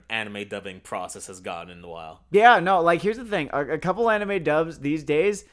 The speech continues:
Speaker 2: gotta tell you, pretty fucking top-notch. I was just talking about Hiraka. Hiraka's got a great fucking dub. Um,
Speaker 1: <laughs> Uh, truly, there are multiple languages when you can watch Bakugo yell.
Speaker 2: Well, in particular, Bakugo, right? I feel like, um,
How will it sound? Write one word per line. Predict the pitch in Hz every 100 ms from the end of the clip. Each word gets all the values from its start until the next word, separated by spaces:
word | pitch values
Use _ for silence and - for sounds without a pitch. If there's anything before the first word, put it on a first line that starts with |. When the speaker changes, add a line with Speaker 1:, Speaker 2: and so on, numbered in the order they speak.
| _ _ -
Speaker 2:
gotta | 165 214
tell | 214 233
you, | 247
pretty | 233 233 269
fucking | 277 254 233
top-notch. | 214 214 226 214 156
I |
was | 151 156
just | 190
talking | 202 190 185
about | 180 175
Hiraka. | 175 185 185 202 208 196
Hiraka's | 226 381 302 214 165
got | 160
a |
great | 101 90 135 185 -
fucking | 175 165 151
dub. | 156 120 90 _ _ _ -
Um, | 139 143 147 -
Speaker 1:
<laughs> | - - - 185 - 233 262 -
Uh, | - 165 151 135
truly, | - - 147 131
there | 123 120
are |
multiple | 117 123 120 113
languages | 110 107 107 101
when | 104 104
you |
can | 104 107
watch | 98 98 92
Bakugo | 95 90 95 92 90
yell. | 85 82 87 -
Speaker 2:
Well, | 196
in | 247 285
particular, | 349 - 349 359 294 185
Bakugo, | 202 233 233 190 139 95
right? | 139 214 240
I | 170 196
feel | - 233 226 -
like, | 175 180 175
um, | 170 160 151